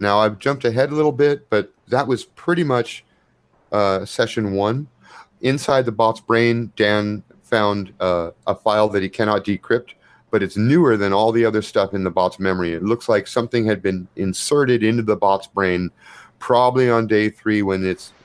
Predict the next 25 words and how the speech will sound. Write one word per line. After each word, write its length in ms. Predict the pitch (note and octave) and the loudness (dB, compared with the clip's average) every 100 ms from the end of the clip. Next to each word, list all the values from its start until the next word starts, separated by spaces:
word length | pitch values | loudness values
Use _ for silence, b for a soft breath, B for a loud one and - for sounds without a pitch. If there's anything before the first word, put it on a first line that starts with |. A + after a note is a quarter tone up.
| _ _ | _ _
modules 440 | G2 F#2+ F#2+ F#2 | 0 0 0 -2
were 100 | F#2 | -2
removed 420 | F#2 F#2 F#2 F2 F2 | -2 -2 -2 -2 -4
and, 160 | E2 - E2+ | -8 -10 -6
and 100 | E2 | -4
it 100 | E2+ | -2
was 300 | E2+ - - D#2+ | -4 -6 -18 -6
messed 420 | D#2+ D#2+ - - | -4 -4 -6 -10
with. 120 | - - _ _ _ _ b b b b b b - | -10 -14 _ _ _ _ b b b b b b -4
And 60 | F#2 | -2
that's 180 | F#2+ | 0
where 180 | A2+ G#2 | 2 2
we, 300 | G2+ G2 F#2+ - | 2 0 -2 -4
uh, 160 | G2+ G2+ G#2 | 0 0 2
oh, 180 | A2 | 2
and 180 | - A#2 | 2 2
your 140 | A2+ A2 | 2 2
drone 340 | B2+ C#3+ D3 | 2 2 2
was 160 | C3 - | -2 -4
destroyed 500 | A#2 - G2+ G2 F#2+ - | -6 0 2 2 -2 -2
<laughs> 560 | D3 - - D#3 B2+ - | -2 -2 -10 -16 -12 -2
by 120 | G2+ | -2
the 100 | G2+ | 0
toxic 500 | - G2 F#2+ G2+ F#2 _ _ _ | 0 -2 -2 -6 -8 _ _ _
atmosphere. 600 | F#2+ F#2+ F2+ - E2+ D2 | -4 -2 -4 -4 -6 -8